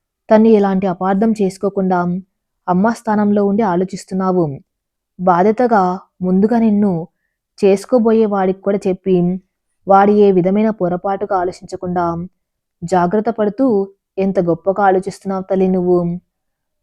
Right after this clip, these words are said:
నిన్ను గుండెలకు హత్తుకోవాలనిపిస్తుందమ్మా నాకు. నేను నిన్నెందుకు తప్పుగా అనుకుంటాను తల్లి? నేను నా గతం గుర్తొచ్చినప్పుడల్లా సిగ్గుపడిన రోజు లేదు. ఒక ఆడపిల్లను ప్రేమించి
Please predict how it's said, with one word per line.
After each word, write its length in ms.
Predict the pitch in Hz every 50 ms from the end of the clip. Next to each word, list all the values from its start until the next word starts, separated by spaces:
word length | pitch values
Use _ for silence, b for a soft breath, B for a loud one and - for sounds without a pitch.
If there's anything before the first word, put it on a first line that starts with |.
| - 196
నిన్ను 240 | 214 220 233 233
గుండెలకు 760 | 196 180 190 180 180 202 214 220 220 220 208 190 185 196 190 196 _ - - 180
హత్తుకోవాలనిపిస్తుందమ్మా 1080 | 175 - 202 190 - 202 202 196 196 190 185 196 185 - - - 190 190 185 190 190
నాకు. 540 | 190 190 180 185 180 180 180 175 175 180 190 _ _ _ _ _ _ _ _ _ -
నేను 220 | 202 214 233 247
నిన్నెందుకు 440 | 254 247 233 208 190 190 196 240 233
తప్పుగా 400 | 226 220 190 180 - 214 214 220
అనుకుంటాను 500 | 208 202 196 202 208 190 208 202 196 190
తల్లి? 540 | 190 196 196 190 190 185 180 160 147 - _ _ _ _ _ _ _ _ _ - 190
నేను 240 | 196 214 226 233
నా 120 | 233 226 214
గతం 400 | 185 175 175 - 214 220 214 196
గుర్తొచ్చినప్పుడల్లా 1040 | 196 190 196 196 190 - - 185 180 175 - 175 180 180 196 202 190 170 160 175 - _ _ _ -
సిగ్గుపడిన 520 | - 185 175 180 214 208 226 220 214 220 214
రోజు 300 | 180 170 170 175 175 196
లేదు. 400 | 190 185 185 180 185 165 139 143 - - _ _ _ _ _ _ _ _ _ _ -
ఒక 180 | 208 220 214 214
ఆడపిల్లను 560 | 175 165 185 208 208 - 240 240 240 233 240
ప్రేమించి 840 | 226 - 196 190 190 190 190 190 185 190 196 185 180 180 180 185